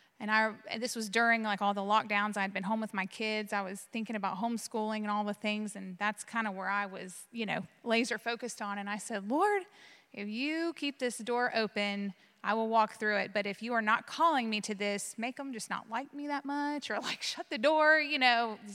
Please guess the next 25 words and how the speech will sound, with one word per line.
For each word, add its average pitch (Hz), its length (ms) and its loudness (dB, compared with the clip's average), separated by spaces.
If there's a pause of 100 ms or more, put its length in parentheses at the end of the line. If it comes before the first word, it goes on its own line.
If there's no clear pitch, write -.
(520)
I 269 60 2
can 247 80 0
say 277 120 -2
something 277 240 2
really 277 180 0
dumb 233 320 6
and 254 60 2
then, 254 220 2
you 269 80 0
know." 220 100 0 (440)
Um, 233 480 2 (240)
and 254 100 -2
he 269 100 -4
kept 262 260 -6
the 254 80 -4
door 220 280 0
open. 220 460 -8 (880)
And 240 480 2
I 262 180 8
am 339 200 2
here 269 240 2
to 247 120 -2
tell 208 280 -2
you 262 320 -4
that 208 320 0